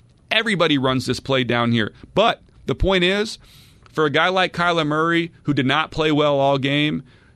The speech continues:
to stay composed and to keep his composure and his poise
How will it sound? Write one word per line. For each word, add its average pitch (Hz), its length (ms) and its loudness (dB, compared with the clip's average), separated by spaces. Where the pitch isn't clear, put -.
to 156 120 0
stay 147 280 0
composed 151 800 0
and 127 100 0
to 123 60 2
keep - 300 -4
his 117 160 -4
composure 151 800 0
and 127 100 0
his 104 140 -4
poise 143 800 0